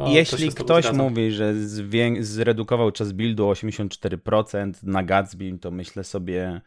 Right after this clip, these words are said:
Speaker 2: okej, pewnie nawet po zredukowaniu nie jest tak szybki jak w Next.js, nie? Jak słyszę coś o obrazkach, że oni coś
Speaker 1: <laughs>
Speaker 2: oszczędzają na obrazkach, to myślę sobie, okej,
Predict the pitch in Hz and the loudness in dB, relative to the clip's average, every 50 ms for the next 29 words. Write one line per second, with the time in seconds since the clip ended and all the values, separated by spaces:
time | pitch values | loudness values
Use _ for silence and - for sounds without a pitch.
0 | _ _ _ _ _ _ _ - 104 120 117 - 107 95 92 87 85 85 87 - | _ _ _ _ _ _ _ -4 -2 -2 0 2 2 2 4 2 0 -2 -6 -6
1 | _ - 113 110 104 113 113 117 120 123 110 120 110 - - 113 101 101 110 98 | _ 0 0 0 0 0 2 4 4 4 4 2 0 0 -2 -2 0 -2 -2 -2
2 | 107 - - 107 98 113 113 107 104 104 101 98 - - 95 85 - - 104 82 | -2 0 0 2 4 4 4 4 4 2 2 0 0 -2 -6 -6 -4 -6 -6 -8
3 | - - 92 90 85 - - 85 80 78 76 - - - - - - _ - 92 | -6 -4 -2 -2 -2 -2 -4 -8 -8 -8 -8 -10 -12 -14 -14 -16 -20 _ -10 -8
4 | 95 101 104 _ _ - - 110 107 - - 135 143 131 107 131 117 123 120 110 | -8 -8 -8 _ _ -6 -4 -4 -2 -2 -2 -2 0 0 0 0 2 4 4 4
5 | 98 107 110 107 104 - - 98 95 92 160 104 107 127 156 - - 107 - 123 | 4 4 4 4 2 0 -4 -2 0 0 0 2 0 0 -2 -2 -4 -6 -6 -8
6 | 113 - - 113 113 120 123 117 117 117 113 110 104 101 110 107 107 104 - - | -8 -4 -4 0 4 6 6 6 6 4 2 2 4 4 4 4 4 2 0 -4
7 | 104 95 - 104 104 104 - - 110 110 110 107 113 113 - 101 90 78 69 | -8 -6 -6 -6 -6 -6 -6 -6 -6 -4 -2 0 0 0 2 0 0 0 -2